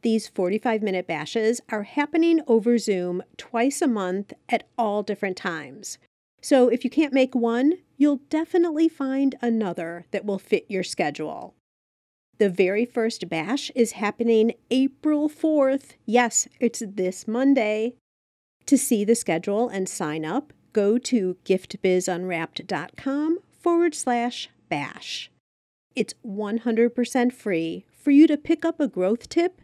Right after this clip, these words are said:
and get eyeballs on your new products too. gift biz unwrapped dot com forward slash bash.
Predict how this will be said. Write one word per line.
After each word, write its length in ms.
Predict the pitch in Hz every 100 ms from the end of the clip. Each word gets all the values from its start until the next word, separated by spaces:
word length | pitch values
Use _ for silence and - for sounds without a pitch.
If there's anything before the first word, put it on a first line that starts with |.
| _
and 160 | - 220
get 220 | 226 - -
eyeballs 580 | 285 320 214 160 156 -
on 160 | 196 190
your 160 | 180
new 280 | 170 196 240
products 720 | 254 - 175 175 180 - - _ -
too. 360 | 147 156 165 - _ _ _ _ _ _ _ _
gift 300 | 190 - - -
biz 320 | 170 175 -
unwrapped 460 | 202 190 190 185 -
dot 240 | 220 -
com 380 | - 285 302 339 - _
forward 440 | _ 392 370 269
slash 480 | - 160 175 180 - _ _
bash. 580 | 165 165 175 - -